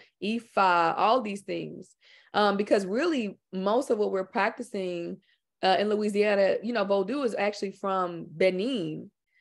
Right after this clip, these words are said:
Um, and then some of that, some of our people are from Benin. I know me, I do have ancestry from, you know, what was once Dahomey, but most of us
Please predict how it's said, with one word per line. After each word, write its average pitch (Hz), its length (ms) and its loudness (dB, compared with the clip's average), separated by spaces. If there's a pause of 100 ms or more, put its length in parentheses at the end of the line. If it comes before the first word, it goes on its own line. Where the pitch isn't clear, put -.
(200)
Um, 190 400 4
and 208 140 -2
then 190 120 -2
some 254 240 0
of 254 120 -2
that, 208 280 2 (320)
some 240 120 -2
of 220 120 -2
our 190 140 2
people 208 300 -4
are 190 220 0
from 202 220 -6
Benin. 175 340 -6
I 185 80 0
know 185 260 -2 (140)
me, 190 180 -4
I 185 120 2
do 196 140 -2
have 240 200 0
ancestry 196 440 -2
from, 175 260 -12 (100)
you 180 140 -6
know, 170 100 -2
what 175 120 -2
was 175 120 -8
once 185 260 -6
Dahomey, 190 560 -2 (440)
but 196 500 6
most 196 260 2
of 466 100 6
us 440 160 2